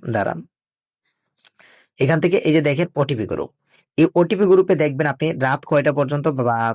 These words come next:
কখন কোন দেশের এটা ওটিপিটা রিসিভ হচ্ছে। এই যে দেখতে পাচ্ছেন এখান থেকে Facebook সার্ভিস কিন্তু এখন রানিং।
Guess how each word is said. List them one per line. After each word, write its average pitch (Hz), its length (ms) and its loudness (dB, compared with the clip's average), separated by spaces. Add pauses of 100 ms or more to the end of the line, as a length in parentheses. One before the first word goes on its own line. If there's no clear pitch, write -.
(120)
কখন 143 400 0
কোন 139 280 -4
দেশের 135 360 0
এটা 120 260 0
ওটিপিটা 113 360 -2
রিসিভ 110 300 -4
হচ্ছে। - 400 -10
এই 117 100 -4
যে 113 80 0
দেখতে 113 240 -4
পাচ্ছেন 113 400 -4
এখান 127 220 -2
থেকে 123 220 -4
Facebook 123 420 -2
সার্ভিস 104 360 -4
কিন্তু 104 220 -8
এখন 101 180 -10
রানিং। 98 260 -6